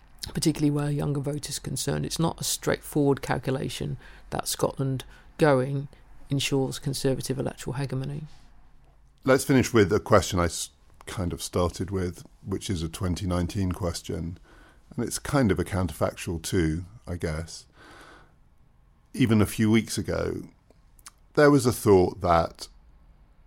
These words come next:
Speaker 2: the British electoral system might once again be vulnerable to a party outside the two main parties really making a kind of break for freedom and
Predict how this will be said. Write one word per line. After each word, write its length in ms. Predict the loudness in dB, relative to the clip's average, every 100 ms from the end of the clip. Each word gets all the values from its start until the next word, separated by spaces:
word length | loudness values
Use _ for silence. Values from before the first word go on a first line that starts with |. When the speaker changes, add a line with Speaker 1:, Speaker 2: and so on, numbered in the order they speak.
| _ -20 -14
Speaker 2:
the 180 | -6 0
British 260 | 2 4
electoral 280 | 6 4 4
system 320 | 0 0 2
might 220 | 4 4 4
once 260 | 2 0
again 440 | 0 2 2 0 -2
be 440 | -4 -2 -4 -6 -12 _ -20 -20 -20 _ 0
vulnerable 540 | 2 4 2 2 0
to 240 | 0 -4
a 60 | -4
party 340 | 0 0 2
outside 320 | -2 -2 -2 -2
the 80 |
two 200 | -4 0
main 260 | 2 2 0
parties 580 | -2 -4 -4 -8 -8 -8
really 380 | -4 -2 -2 -2
making 400 | -2 -4 -4 -4
a 80 |
kind 200 | -6 -6 -8
of 120 | -4
break 240 | -6 -6
for 120 | -10
freedom 420 | -6 -2 0 0 -2
and 240 | -6